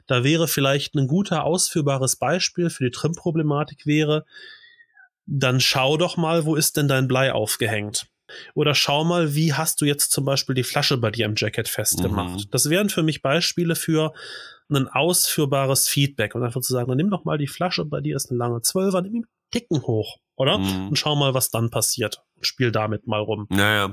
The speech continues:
Speaker 1: wo
Speaker 2: Das
Speaker 1: jemand
Speaker 2: sollte auch eigentlich tendenziell erstmal der First Port of Call sein. Da sollte man eigentlich hinkommen, ja.
Speaker 1: Und du hast was, was derjenige beim nächsten Tauchen, wenn er nachher nochmal ins Wasser geht, sofort mal
Speaker 2: Tun
Speaker 1: ausprobieren
Speaker 2: kann.
Speaker 1: kann.
Speaker 2: Genau, ja.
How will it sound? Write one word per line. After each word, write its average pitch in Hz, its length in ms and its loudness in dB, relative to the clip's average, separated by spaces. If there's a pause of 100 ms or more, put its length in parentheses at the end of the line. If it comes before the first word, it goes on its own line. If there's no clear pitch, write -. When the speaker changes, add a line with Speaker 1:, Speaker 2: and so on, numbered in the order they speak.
(120)
Speaker 1:
wo 143 140 0
Speaker 2:
Das 151 100 4
Speaker 1:
jemand 151 40 4
Speaker 2:
sollte 127 340 4
auch 101 140 -2
eigentlich 107 420 0 (280)
tendenziell 101 440 2
erstmal 90 380 0
der 85 140 -4 (300)
First - 340 0
Port 87 180 -2
of 82 160 -6
Call 85 220 -2
sein. 80 260 -2
Da 78 100 -6
sollte 80 200 -4
man 78 140 -6
eigentlich 78 180 -8
hinkommen, 71 500 -8
ja. 69 220 -12 (240)
Speaker 1:
Und 165 100 2
du 165 80 2
hast - 160 0
was, 180 180 0
was 170 140 0
derjenige 156 300 2
beim 123 80 2
nächsten 202 360 2
Tauchen, 156 440 -2
wenn 123 80 0
er 110 60 -2
nachher 127 220 0
nochmal 139 200 0
ins 127 140 -2
Wasser 131 260 0
geht, 127 260 -4
sofort 127 640 0 (160)
mal 117 120 -2
Speaker 2:
Tun 101 60 -4
Speaker 1:
ausprobieren 78 600 -4
Speaker 2:
kann. 113 240 -8
Speaker 1:
kann. - 0 - (120)
Speaker 2:
Genau, 76 300 -14 (140)
ja. 78 220 -14